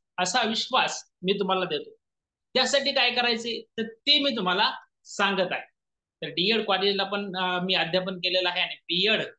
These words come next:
कॉलेजला पण अध्यापन केलेलं आहे. पुण्यासारख्या ठिकाणी तीन वर्ष बीएड कॉलेजला पण आपण हे केलेलं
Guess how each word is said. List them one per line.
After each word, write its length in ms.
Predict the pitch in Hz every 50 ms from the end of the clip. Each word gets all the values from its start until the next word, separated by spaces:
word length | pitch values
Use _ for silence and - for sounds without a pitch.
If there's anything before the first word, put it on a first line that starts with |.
| _ _ _ _ _ _ _ _ -
कॉलेजला 360 | 156 156 180 180 180 185 180
पण 180 | 180 185 180
अध्यापन 340 | 175 165 - 170 170 175 170
केलेलं 300 | 160 160 156 156 160 160
आहे. 80 | 147 143
पुण्यासारख्या 720 | - - 156 165 170 170 170 170 170 - 175 170 170 170
ठिकाणी 480 | 170 - - 139 139 170 170 170 143 127 - _ _ _ _
तीन 420 | _ _ _ _ _ - 175 175
वर्ष 280 | 170 170 175 175 - 190 175 - - -
बीएड 520 | 160 156 151 143 147 156 160 180 180 175
कॉलेजला 400 | 165 160 156 160 170 160 160 165
पण 340 | 156 - 170 160 170 170 - - -
आपण 260 | 147 143 - 160 160
हे 100 | 151 151
केलेलं 460 | 143 - 147 139 139 139 147 175 190